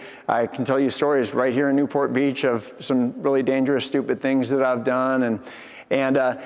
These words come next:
and my kids are much the same way, and a lot of people think, "Well, that's how dad is and that's how the kids are," but they don't think that's how my wife is. She's just a little bit more discretionary about pictures I'm allowed to share on, uh, social media and that sort of thing. But, uh,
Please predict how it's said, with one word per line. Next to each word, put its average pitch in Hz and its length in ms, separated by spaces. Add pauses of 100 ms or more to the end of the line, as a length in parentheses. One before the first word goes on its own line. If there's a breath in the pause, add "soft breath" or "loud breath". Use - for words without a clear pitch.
(120)
and 165 120
my 139 120
kids 190 320
are 170 60
much 160 260
the 147 100
same 151 300
way, 156 200
and 147 120
a - 20
lot 156 220
of 208 60
people 160 260
think, 139 200
"Well, 131 140
that's 165 240
how 147 140
dad 143 400
is 123 180
and 123 60
that's 131 180
how 127 100
the 117 80
kids 131 280
are," 120 120
but 110 140
they 143 80
don't 170 200
think 139 180
that's 131 220
how 143 100
my 123 180
wife 127 340
is. - 400 (140)
She's 131 300
just 127 200
a 127 60
little 127 160
bit 120 160
more 131 140
discretionary 123 720
about 117 340 (240 loud breath)
pictures 123 340
I'm 123 120
allowed 123 280
to 117 60
share 123 320
on, 113 220 (360 loud breath)
uh, 107 200
social 143 340
media 135 380
and 117 100
that 135 160
sort 131 240
of 113 140
thing. 131 360
But, 131 260 (400 loud breath)
uh, 135 420